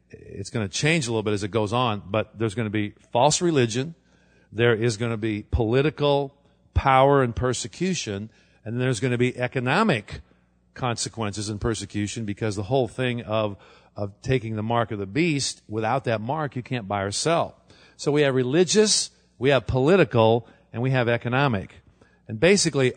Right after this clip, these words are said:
all those are wound together in what we would call, you know, in general terms, the world system. And, uh, there, w-, w-, at the end of this chapter, if you notice, the beast turns on the harlot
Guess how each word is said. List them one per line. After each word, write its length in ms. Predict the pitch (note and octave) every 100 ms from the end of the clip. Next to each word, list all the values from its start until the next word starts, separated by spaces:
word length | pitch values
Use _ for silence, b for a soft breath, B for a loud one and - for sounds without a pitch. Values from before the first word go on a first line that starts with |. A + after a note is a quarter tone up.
| -
all 320 | C#3+ F3 F#3+
those 640 | D3+ A#2 A2+ B2+ C3+ - _ _ _
are 520 | A#2+ A#2+ A#2+ A#2 A2+ b b b -
wound 640 | G2+ A#2 C#3+ D#3 D3 C3+
together 760 | - A2 B2 D3+ A#2+ G#2+ A2+ - _ _
in 220 | A#2+ A2+
what 240 | A2 A#2+ G#2+
we 160 | B2
would 220 | A#2+ A2+
call, 600 | - A2+ A2 G#2+ G#2+ - b b b _
you 100 | B2
know, 360 | A2+ G2 F#2+ F2+ _ -
in 180 | A2+ G#2
general 340 | A2 B2+ A2
terms, 480 | F2+ G#2 G2+ G2+ - F2
the 100 | G#2
world 320 | G#2 G#2+ G2
system. 600 | - C3 - - - - _ b b b b b
And, 440 | A2+ A#2 A2 G#2 F#2+
uh, 500 | - G#2 G2 F2+ E2+ F2 b b b b _
there, 200 | A2 B2
w-, 420 | - G#2+ G#2+ A2+
w-, 380 | - A2+ A2+ A2+
at 80 | A2
the 160 | G#2+
end 100 | D#3
of 60 | F#3+
this 160 | A#2+ -
chapter, 480 | B2 G#2+ - A#2+
if 180 | A2 G#2+
you 100 | G#2+
notice, 480 | G#2 C#3 C#3 A2+ -
the 140 | - G2+
beast 640 | F#2 F#2 F3+ C#3 - -
turns 380 | - D3+ E3+ C3+
on 100 | A#2
the 100 | G#2+
harlot 500 | G2+ C3 E3 A#2+